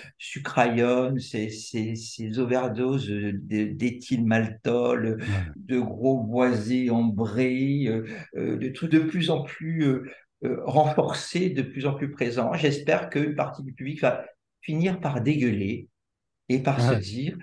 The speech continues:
Speaker 1: euh, « Allons voir ailleurs peut-être, allons voir a-, ailleurs. » Euh, et donc ça va venir par l'éducation de ce public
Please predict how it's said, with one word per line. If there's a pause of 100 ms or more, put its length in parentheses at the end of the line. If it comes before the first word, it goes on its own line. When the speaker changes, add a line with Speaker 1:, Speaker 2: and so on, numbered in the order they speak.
(420)
Speaker 1:
euh, « (540)
Allons
voir
ailleurs
peut-être, (500)
allons
voir
a-, (200)
ailleurs. » (280)
Euh, (320)
et
donc
ça
va
venir
par
l'éducation
de
ce
public